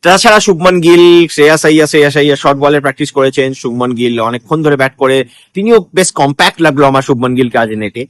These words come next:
আহ, অক্ষর প্যাটেল, নীতিশ কুমার রেড্ডি, আহ, এরা সবাই মোটামুটি আজকে ব্যাট করলো। আহ, কে-, কেউ, উম, আহ, আজকে যারা, মানে, আমি বলবো যে ভারতের টপ এইট যারা ব্যাটার, যারা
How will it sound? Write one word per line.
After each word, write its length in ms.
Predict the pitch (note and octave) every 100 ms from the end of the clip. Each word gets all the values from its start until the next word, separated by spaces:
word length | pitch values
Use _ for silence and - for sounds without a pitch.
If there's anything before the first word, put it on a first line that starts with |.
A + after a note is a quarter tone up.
| _ _ _
আহ, 760 | - A2+ A2+ A2 A2+ A2+ A2 C#3
অক্ষর 260 | - F3
প্যাটেল, 380 | C#3+ C#3 D3+ C#3+
নীতিশ 280 | C3+ D#3 D3
কুমার 300 | D3 C3+ B2+
রেড্ডি, 540 | B2+ B2 C#3 C#3 B2+ A#2 - -
আহ, 200 | B2 A#2+
এরা 180 | E3+ G3+
সবাই 360 | G3+ E3+ G#3+
মোটামুটি 400 | G3 F#3 E3+ E3
আজকে 260 | D3 C3+ C#3+
ব্যাট 220 | A#2+ A2
করলো। 360 | B2+ A#2+ C#3 D3 -
আহ, 520 | A2 A2 G#2+ G#2+ G#2+
কে-, 260 | - B2 A#2
কেউ, 280 | C3+ C3+
উম, 840 | D3 C#3+ G#2 A2 G#2+ G#2 G2 F#2+ F#2 D#2+ E2+
আহ, 340 | G#2+ G#2+ G#2 G2+
আজকে 300 | A2+ A2+ C3
যারা, 200 | B2+ B2+
মানে, 180 | B2+ B2+
আমি 180 | B2+ C3
বলবো 280 | B2+ C3 C3
যে 140 | C3
ভারতের 380 | G#2 A#2 B2 B2+
টপ 320 | - C#3+ D3+ -
এইট 300 | C#3 F#3 G3+
যারা 240 | D3 D3 D3
ব্যাটার, 340 | B2+ B2 G#2
যারা 300 | A2+ A2+ G#2+